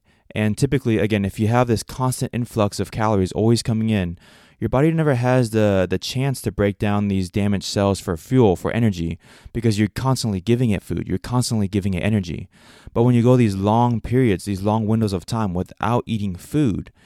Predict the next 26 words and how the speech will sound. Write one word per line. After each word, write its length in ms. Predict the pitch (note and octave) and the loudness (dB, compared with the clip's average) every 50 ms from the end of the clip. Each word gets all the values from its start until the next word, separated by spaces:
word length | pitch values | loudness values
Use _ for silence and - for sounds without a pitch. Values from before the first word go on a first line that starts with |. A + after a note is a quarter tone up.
| _ _ _ _ _ _ | _ _ _ _ _ _
then 140 | - B2 C3+ | -4 -2 0
your 100 | C3+ A#2+ | 0 0
body 340 | G#2+ A2 A2 A2+ A2+ G#2+ F#2+ | 0 2 2 2 2 0 0
is 140 | G2 - - | 0 -2 -6
forced 460 | - - - C3 C#3 C3+ B2 - - | -8 -4 0 0 2 0 0 -2 -2
to 80 | A#2 | -4
use 320 | G2+ G2+ G#2+ A#2+ A#2+ A2 F#2 | -2 0 0 2 0 0 0
existing 720 | F2+ F2+ G2 F#2 F2+ F#2+ A2+ C3+ C3 - - A2+ G#2 G2 | -2 -4 -4 -4 -2 0 0 0 0 -2 -2 -2 0 0
resources 560 | G2 B2 C#3 - - G#2+ G2 F#2 - F2+ E2+ | 0 0 -2 -2 0 -2 -2 0 -2 -6 -6
in 160 | - - G#2+ G#2 | -6 -4 -4 -4
its 140 | F#2 - | -4 -6
body 480 | - - A2+ B2 B2+ A2 F#2 E2+ F2 E2+ - _ _ _ - - | -6 -2 -2 0 0 0 -2 -2 -4 -8 -12 _ _ _ -10 -8
to 100 | - - | -4 -2
provide 360 | G#2 G2 F#2+ G2 F#2+ F#2+ - | -2 0 0 0 0 0 0
energy. 480 | F#2 G2 F#2 F2 F2 F#2+ - - - - _ _ _ _ _ | 0 -2 -2 -4 -6 -8 -10 -10 -10 -16 _ _ _ _ _
And 120 | - A2+ A#2 | -4 -2 -2
this 160 | A#2 A2+ - | -2 0 0
oftentimes 920 | - A2 B2+ - - A#2 G#2+ G2 G#2+ A#2 C3 C3 A#2 G2 F2 F2 F#2 - | 0 0 0 0 0 -2 -2 -2 -2 -2 0 0 0 0 -2 -4 -8 -10
comes 360 | - - B2 A#2 A#2 A#2+ G#2 G#2+ | -8 -2 0 0 0 0 0 -2
in 100 | G#2 G2 | -2 -2
the 100 | F#2 F2 | -2 -4
form 400 | - - A2+ A#2 B2 A#2 G#2 F#2+ | -2 -2 0 2 2 2 2 0
of 200 | F2+ E2+ - _ | -2 -4 -6 _
damaged, 520 | - G#2+ A2 A2 A2 G2 E2+ - - - | -2 0 2 2 0 0 -2 -4 -6 0
broken 340 | - G#2 G#2 - - G2 F2+ | 2 2 2 2 0 -6 -6
cells 580 | F2+ - - A2+ A2 F#2+ E2 E2+ F2+ - - | -4 -2 0 0 2 2 0 -2 -4 -6 -10